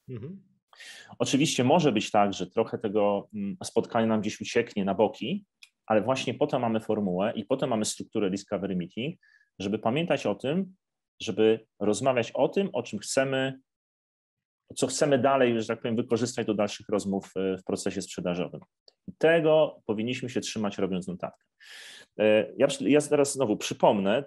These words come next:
Speaker 2: do, e, dla tych, którzy nie oglądali albo oglądali, żeby im się utrwaliło. Chodziło, chodzi nam o to, żeby po spotkaniu mieć takie rzeczy jak ból, czy problem, wyzwanie klienta,
Speaker 1: Mhm.
Speaker 2: konsekwencje, które powoduje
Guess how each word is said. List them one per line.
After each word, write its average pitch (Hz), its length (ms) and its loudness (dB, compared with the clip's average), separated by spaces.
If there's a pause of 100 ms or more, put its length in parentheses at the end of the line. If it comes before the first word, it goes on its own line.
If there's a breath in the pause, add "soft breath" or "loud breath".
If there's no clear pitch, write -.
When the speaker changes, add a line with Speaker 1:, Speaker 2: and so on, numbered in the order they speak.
Speaker 2:
do, 113 460 4 (160)
e, 107 40 -4
dla 117 180 -6
tych, 127 160 -4
którzy 120 280 -4
nie 131 140 4
oglądali 120 420 2
albo 117 200 2
oglądali, 113 420 -2
żeby - 180 -12
im 104 80 -6
się - 140 -4
utrwaliło. 107 640 0 (440 soft breath)
Chodziło, 151 320 2
chodzi 208 240 0
nam 151 160 2
o 98 80 4
to, 123 340 2
żeby 117 160 -6
po 175 140 0
spotkaniu 135 560 -4
mieć 117 180 -8
takie 123 240 -4
rzeczy 107 300 0
jak 71 160 -4 (600)
ból, 95 400 4 (880)
czy - 140 -20
problem, 90 340 2
wyzwanie 90 360 -4
klienta, 92 480 -4
Speaker 1:
Mhm. - 200 -8 (400)
Speaker 2:
konsekwencje, 135 680 0
które 110 520 2 (380)
powoduje 107 680 4